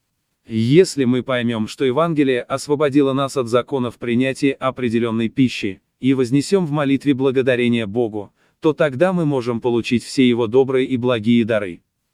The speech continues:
Обязательное безбрачие и воздержание от определенной пищи есть бесовское учение. Оно отрицает благость Божьего творения и Его желание, чтобы Ему возносилась хвала и благодарение.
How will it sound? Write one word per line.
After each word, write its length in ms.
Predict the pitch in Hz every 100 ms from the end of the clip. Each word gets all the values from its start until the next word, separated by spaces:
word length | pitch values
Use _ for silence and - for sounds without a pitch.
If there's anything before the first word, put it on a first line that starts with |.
| _ _
Обязательное 760 | 131 135 139 151 156 143 139
безбрачие 640 | 131 131 139 151 - 139
и 20 | 131
воздержание 720 | 127 113 135 127 156 165 147
от 240 | - 139
определенной 640 | 147 135 127 117 120 117 117
пищи 340 | 175 190 -
есть 240 | 151 135
бесовское 560 | 117 135 139 120 - 135
учение. 640 | 120 - 127 104 85 76 _ _ _ _ _
Оно 380 | 131 139 139 147
отрицает 540 | 135 147 - 170 151
благость 480 | 127 156 151 139 117
Божьего 400 | 135 123 120 120
творения 500 | 120 120 127 117 110
и 80 | 117
Его 280 | 117 110
желание, 560 | 110 113 123 147 143 110
чтобы 280 | - 143 135
Ему 220 | 139 151
возносилась 640 | 139 117 127 - 139 127
хвала 440 | - 123 131 165 170
и 80 |
благодарение. 920 | 147 139 131 127 123 117 101 85 76